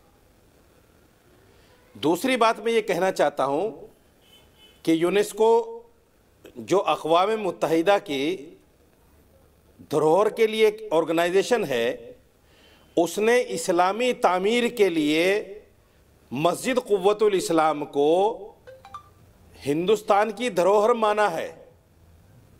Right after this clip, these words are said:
मुसल-, मुसलमानी तर्ज तामीर के लिए। आप जाइए। दूसरी, तीसरी बात, उन्नीस सौ इक्यानवे का जो पूजा स्थलों का विशेष अधिनियम है,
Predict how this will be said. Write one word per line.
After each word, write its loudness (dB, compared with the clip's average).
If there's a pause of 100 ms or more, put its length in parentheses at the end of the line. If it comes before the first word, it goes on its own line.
(680)
मुसल-, -2
मुसलमानी -2
तर्ज 0
तामीर 0
के 0
लिए। -6 (160)
आप 0
जाइए। 0 (600)
दूसरी, 0
तीसरी -2
बात, -2 (540)
उन्नीस -2
सौ 4
इक्यानवे 0
का 2
जो 0 (520)
पूजा 2
स्थलों -2
का 2
विशेष 0
अधिनियम 0
है, -4